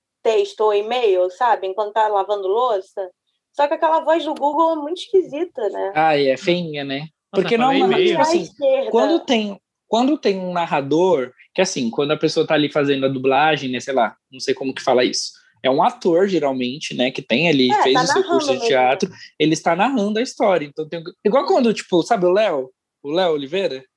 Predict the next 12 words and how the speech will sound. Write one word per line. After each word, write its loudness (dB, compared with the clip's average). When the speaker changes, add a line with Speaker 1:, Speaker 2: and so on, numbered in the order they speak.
Speaker 2:
Que -6
ele -2
pega 0
aí 4
os -2
livros 0
e 2
agora 0
narra 0
os -14
primeiros -6
capítulos. -2